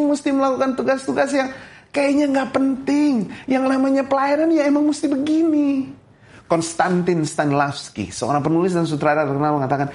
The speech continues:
"Tidak ada bagian kecil, hanya ada aktor-aktor yang kecil."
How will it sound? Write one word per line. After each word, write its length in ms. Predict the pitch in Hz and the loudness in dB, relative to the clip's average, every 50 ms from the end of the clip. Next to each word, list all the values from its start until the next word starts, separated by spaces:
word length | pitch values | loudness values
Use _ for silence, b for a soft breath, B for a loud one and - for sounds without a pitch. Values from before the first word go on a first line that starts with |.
| B B B | B B B
"Tidak 240 | - 202 226 254 254 | -4 -2 0 2 2
ada 240 | 226 220 240 220 | 2 0 -2 -2
bagian 400 | 220 226 202 196 190 196 202 196 | 0 0 0 2 2 0 0 0
kecil, 480 | 196 180 165 - - 180 185 190 143 117 B B B B B - | -2 -4 -6 -4 -2 0 0 0 0 -4 B B B B B -4
hanya 400 | - 143 151 156 160 170 156 143 | -2 0 0 2 0 0 0 0
ada 240 | 151 190 214 - - | 0 0 0 -2 -4
aktor-aktor 560 | 139 - - - 175 175 175 175 - 202 202 | -8 -8 -4 -4 -2 -2 -2 -2 -2 -2 -2
yang 80 | 196 185 | -2 -4
kecil." 400 | 185 190 - - 233 214 202 190 | -6 -8 -8 -6 -6 -6 -6 -8